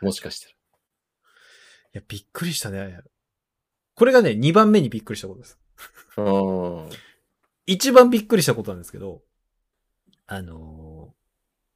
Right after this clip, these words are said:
Speaker 1: ー、制限時間があるって言ったじゃないですか。
Speaker 2: そうですね。はいはい。
Speaker 1: で、その、ドローンをね、で、金額をやった時に、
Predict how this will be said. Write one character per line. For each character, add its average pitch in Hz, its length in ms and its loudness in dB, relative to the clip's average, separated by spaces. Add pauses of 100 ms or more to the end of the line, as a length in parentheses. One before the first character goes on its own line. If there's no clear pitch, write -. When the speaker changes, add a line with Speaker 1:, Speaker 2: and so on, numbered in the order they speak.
(360)
Speaker 1:
ー、 - 20 -18
制 370 280 -2
限 349 180 -4
時 339 100 -6
間 254 140 -8
が 95 60 -12
あ 87 40 -14
る 85 40 -18
っ - 20 -20
て - 100 -20
言 - 40 -20
っ - 20 -20
た 87 60 -18
じ 80 80 -20
ゃ - 20 -20
な - 20 -20
い - 20 -20
で - 60 -20
す - 80 -20
か。 - 80 -20 (400)
Speaker 2:
そ 135 180 -2
う 104 40 2
で 80 100 -2
す 87 80 -16
ね。 95 120 -14
は 104 160 -6
い 85 40 -6
は 82 100 -16
い。 - 40 -20 (300)
Speaker 1:
で、 147 120 -4
そ 165 120 -2
の、 156 220 -4 (840)
ド 131 180 0
ロ 226 160 4
ー 196 40 0
ン 107 140 -4
を 92 40 -10
ね、 139 240 -10
で、 123 180 -8
金 214 400 -4
額 208 300 -4
を 175 60 -2
や 147 120 0
っ 147 100 -14
た 175 120 -6
時 143 240 -10
に、 82 320 -16